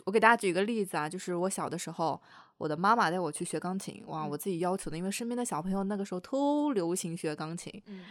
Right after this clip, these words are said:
Speaker 1: 她就带我去老师那报名，老师一摸到我的手说：“哟，这孩子学不了，这手指啊太短了。” <laughs> 所以
Speaker 2: 对，对，对，大家如果看过柯基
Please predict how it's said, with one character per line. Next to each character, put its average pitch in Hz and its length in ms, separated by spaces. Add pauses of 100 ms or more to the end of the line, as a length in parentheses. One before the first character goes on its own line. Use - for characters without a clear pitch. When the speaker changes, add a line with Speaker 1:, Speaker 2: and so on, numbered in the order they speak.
(140)
Speaker 1:
她 190 120
就 185 60
带 190 120
我 170 100
去 185 100
老 151 120
师 165 140
那 180 120
报 190 240
名， 180 260 (340)
老 165 200
师 226 120
一 294 100
摸 277 240
到 277 140
我 165 80
的 175 60
手 190 160
说 190 300 (220)
：“哟， 262 280 (460)
这 - 80
孩 220 140
子 226 80
学 190 160
不 196 80
了， 196 100 (220)
这 233 80
手 202 180
指 208 140
啊 156 100
太 214 160
短 190 320
了。” - 160 (400)
<laughs> 226 160
所 226 120
以 208 60
Speaker 2:
对， 226 120
对， 233 160
对， 208 160
大 233 100
家 240 160
如 233 140
果 226 100
看 240 200
过 208 180
柯 262 240
基 254 360